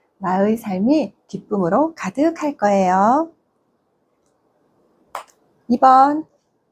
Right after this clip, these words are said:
새 도화지, 빈 도화지 카드네요.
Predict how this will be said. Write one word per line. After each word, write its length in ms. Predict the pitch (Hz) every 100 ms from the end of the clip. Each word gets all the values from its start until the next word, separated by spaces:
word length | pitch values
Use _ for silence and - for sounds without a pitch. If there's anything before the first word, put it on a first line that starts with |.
| _ _ _ _ _ _ _ _ _ - - _ _ _ _ _ _ _ _ _ -
새 320 | - 330 339
도화지, 760 | 226 220 247 - 220 220 226 240
빈 220 | _ 214 240
도화지 400 | 208 208 208 202
카드네요. 760 | - 185 175 180 226 190